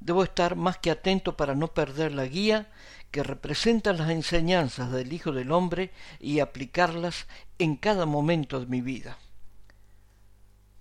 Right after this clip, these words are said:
Por duro y exigente que sea el camino, es el único que nos lleva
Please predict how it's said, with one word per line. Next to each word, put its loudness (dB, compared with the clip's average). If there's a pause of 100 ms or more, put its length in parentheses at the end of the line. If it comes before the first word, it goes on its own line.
(880)
Por 2
duro 4
y 2
exigente 0
que -6
sea 4
el -2
camino, 0 (580)
es 6
el 2
único 4 (320)
que 0
nos 2
lleva 2